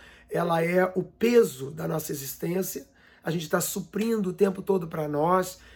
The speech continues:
e a gente fica mal com isso. E a Juliana, que nos pergunta qual é a diferença entre imoral e amoral.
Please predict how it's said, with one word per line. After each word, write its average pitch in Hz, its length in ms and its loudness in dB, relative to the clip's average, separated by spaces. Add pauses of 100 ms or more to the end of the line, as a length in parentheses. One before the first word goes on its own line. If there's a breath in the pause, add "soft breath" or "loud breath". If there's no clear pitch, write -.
(120)
e 170 80 -2
a - 20 0
gente 180 160 -2
fica 214 240 -2
mal 196 380 4
com 156 160 -4
isso. 147 420 -6 (380 soft breath)
E 170 120 4
a 196 60 8
Juliana, 208 760 4 (440)
que 185 160 -4
nos 190 240 0
pergunta 175 960 -2 (160)
qual 214 200 6
é 208 120 6
a 190 60 6
diferença 165 800 -4
entre 156 480 -4
imoral 196 800 2 (360 soft breath)
e 185 220 -6
amoral. 156 680 0